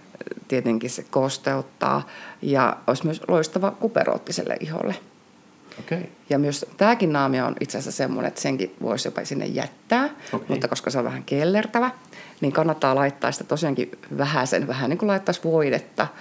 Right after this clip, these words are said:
Speaker 2: Joo.
Speaker 1: äh, sillä muuten saattaa tyynyliina olla kyllä vähän kellertävä <laughs> aamulla.
Speaker 2: Ai, ai, ai. No, se ei kuulosta yhtään
Speaker 1: No joo.
Speaker 2: kivalta.
Speaker 1: <laughs> Ja sitten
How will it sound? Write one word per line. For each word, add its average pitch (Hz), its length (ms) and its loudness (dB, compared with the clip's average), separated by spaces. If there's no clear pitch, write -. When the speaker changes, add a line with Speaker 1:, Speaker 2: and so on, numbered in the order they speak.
Speaker 2:
Joo. 107 160 2
Speaker 1:
äh, - 40 -4
sillä 143 240 2
muuten 135 340 2
saattaa 131 300 0
tyynyliina 113 580 2
olla 107 180 0
kyllä - 160 -2
vähän 139 140 -6
kellertävä 175 480 -2
<laughs> 185 140 4
aamulla. 226 540 8
Speaker 2:
Ai, 539 100 6
ai, 403 180 4
ai. 302 140 6
No, 214 60 -2
se 247 200 0
ei 196 60 2
kuulosta - 400 4
yhtään 190 300 2
Speaker 1:
No 202 100 8
joo. 214 380 6
Speaker 2:
kivalta. 285 400 4
Speaker 1:
<laughs> - 320 -4
Ja 233 300 6
sitten 180 480 2